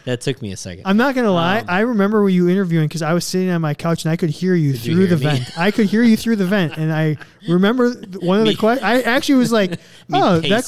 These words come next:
Speaker 2: question is, what are the three most important core exercises you could do?" I was like, "I know what he's gonna say. He's gonna say diaphragmatic breathing," and that was the first thing you said. I re-, le-, legit remember sitting on my couch and going, "Oh shit, he's interviewing right now. I could hear you."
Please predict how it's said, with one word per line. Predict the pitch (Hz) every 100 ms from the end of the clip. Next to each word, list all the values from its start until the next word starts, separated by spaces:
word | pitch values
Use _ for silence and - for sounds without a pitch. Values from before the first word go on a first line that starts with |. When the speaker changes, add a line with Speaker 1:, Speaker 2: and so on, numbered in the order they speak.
| 226
Speaker 2:
question | 285 - 185
is, | 165 160 156 - - - - - - - - _ _
what | - - 226
are | 254
the | 220
three | 208 226 226
most | 220 220 220
important | 196 226 208
core | - 214
exercises | 208 196 202 185 170 165
you | 180
could | 196
do?" | 175 269
I | 185
was | 175
like, | 175 175
"I | 269
know | 294
what | 170
he's | 143 135
gonna | 147
say. | 147 170 180 214
He's | 202
gonna | 185
say | 190 208
diaphragmatic | 196 202 226 214 220 226
breathing," | 185 262 226 131 135
and | 160
that | 208
was | 233 226
the | 214
first | 240 214
thing | - 240
you | 240
said. | 233 277 240 165 - -
I | 202
re-, | 254 240 233
le-, | 202 233 240 381
legit | 214 175 - 285 359 208
remember | 208 226 220
sitting | - 240
on | 233
my | 220 196
couch | - 202 214 196
and | 165
going, | 165 151 139 - _ _ _ _ _ _ _ _
"Oh | 262 240
shit, | - - 196
he's | 220 208
interviewing | 269 214 143 131
right | 131 131
now. | 131
I | 202
could | 208
hear | 202 285
you." | 185 135